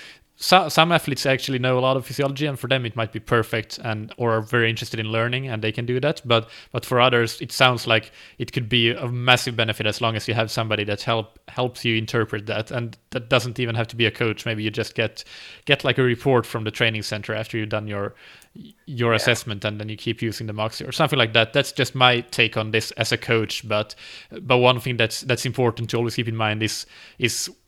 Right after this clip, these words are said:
Speaker 1: we're not looking at getting more pretty charts. We, we're looking to get more results, and, and you need to learn how to use any data that you, that you get.
Speaker 2: Yeah.
Speaker 1: So, rapid fire questions, uh, Roger. What's your favorite book, blog, or resource related to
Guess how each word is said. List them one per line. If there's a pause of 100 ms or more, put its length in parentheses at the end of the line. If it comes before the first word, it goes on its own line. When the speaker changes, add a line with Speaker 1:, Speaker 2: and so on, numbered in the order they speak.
(200)
Speaker 1:
we're
not
looking
at
getting
more
pretty
charts.
We,
we're
looking
to
get
more
results,
and,
and (100)
you
need
to (140)
learn
how
to
use
any
data
that
you, (200)
that
you
get. (280)
Speaker 2:
Yeah.
Speaker 1:
So,
rapid
fire
questions, (120)
uh,
Roger.
What's
your
favorite
book,
blog,
or
resource
related
to